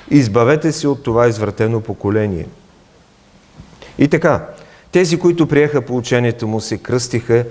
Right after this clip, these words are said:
и в същия ден се присъединиха около три хиляди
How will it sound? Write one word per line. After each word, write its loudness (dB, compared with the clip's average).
и -6
в -8
същия 0
ден 0
се -10
присъединиха 0
около 0
три 2
хиляди -2